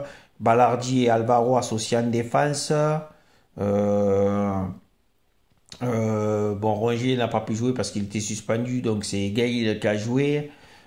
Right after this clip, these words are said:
Euh, devant, il y avait, euh, attendez,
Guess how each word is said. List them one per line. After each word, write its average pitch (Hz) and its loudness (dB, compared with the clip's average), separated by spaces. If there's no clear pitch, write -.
Euh, 107 2
devant, 123 2
il 127 2
y 117 6
avait, 113 2
euh, 98 2
attendez, 95 -4